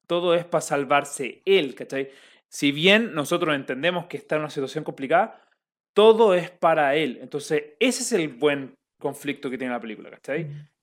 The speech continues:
Speaker 1: El, el tener uno y otro. Porque, porque diálogos entre ellos no hay mucho, la verdad. Pero sí
Speaker 2: Claro.
Speaker 1: hay un contraste dentro del, de la película.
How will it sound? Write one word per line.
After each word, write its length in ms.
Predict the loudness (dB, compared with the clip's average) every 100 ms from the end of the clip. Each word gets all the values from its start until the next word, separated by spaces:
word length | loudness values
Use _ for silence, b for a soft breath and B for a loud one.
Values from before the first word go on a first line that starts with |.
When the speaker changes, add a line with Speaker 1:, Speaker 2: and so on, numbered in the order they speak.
| _
Speaker 1:
El, 340 | 0 0 -2 0
el 380 | 0 0 -4 -6
tener 400 | -2 0 0 -2
uno 200 | -2 -2
y 140 | 4 4
otro. 400 | 4 0 -16 _ _ _
Porque, 400 | -6 -6 -8 _ _
porque 420 | -6 -2 0 0 4
diálogos 400 | 4 6 4 2
entre 220 | 2 2
ellos 160 | 2 0
no 140 | 0
hay 80 | -2
mucho, 400 | -2 -4 -6 -12
la 100 | -10
verdad. 320 | -12 -10 -14 _ _ _ _ _ _ _ _ _ _ _
Pero 160 | -4 -4
sí 320 | -4 -2 0
Speaker 2:
Claro. 160 | 2 2
Speaker 1:
hay 80 |
un 60 | 2
contraste 720 | 0 0 -2 -4 -10 -20 -20 _ _ _ -4
dentro 500 | -2 -2 0 2 4
del, 920 | 4 4 0 0 0 0 0 -2 -4
de 120 | 0
la 80 | 2
película. 360 | 2 -2 -6